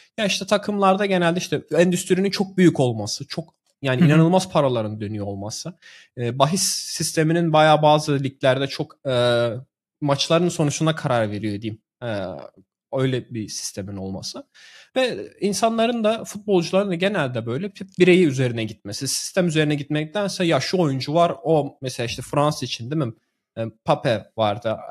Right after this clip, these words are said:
Speaker 1: A, a, bütün maçı taşır. Mbappe miydi? Mbappe
Speaker 2: Mbappe.
Speaker 1: miydi? Mbappe. Neyse.
Speaker 2: Mbappe.
Speaker 1: E, e, o taşır diyorlardı. Hani gör, şey yapamıyorsun yani. Hani adamın bir golü mü ne var yani? Hani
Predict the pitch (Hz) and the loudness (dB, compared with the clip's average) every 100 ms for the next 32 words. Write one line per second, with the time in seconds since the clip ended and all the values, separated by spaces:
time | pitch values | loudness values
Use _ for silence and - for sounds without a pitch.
0 | - 135 - 131 - - 139 147 175 151 | -6 -4 0 0 0 -10 -10 -4 -2 0
1 | 135 - - 120 143 123 _ 156 147 113 | 0 -2 -6 -6 -6 -8 _ -8 -6 -6
2 | 107 104 104 - 180 160 160 175 170 123 | -8 -10 -14 2 6 8 8 6 0 -8
3 | - _ _ - 127 139 147 101 92 - | -10 _ _ -4 -2 -2 -4 -6 -10 -6
4 | 139 135 - 95 180 165 156 160 - 131 | -4 -2 -6 0 6 8 8 6 4 0
5 | 123 104 - _ - - 135 123 123 101 | 0 -6 -14 _ -20 -4 -2 0 0 -4
6 | 95 339 - 208 208 202 185 220 208 185 | -10 -16 2 6 6 6 4 4 4 4
7 | 135 120 117 143 311 165 - 190 208 262 | 4 4 2 -2 -4 -6 -6 -4 -4 -6
8 | - 208 269 285 - 190 - 254 262 269 | -10 -6 -4 -4 -8 -12 -6 -4 -2 -2
9 | 202 - 123 110 107 113 127 175 180 180 | -4 -6 -6 -6 -6 -6 -6 -4 -4 -4
10 | 190 170 160 156 226 208 131 104 104 98 | -2 0 0 -2 -4 -2 -2 -4 -6 -8
11 | 117 113 | -8 -8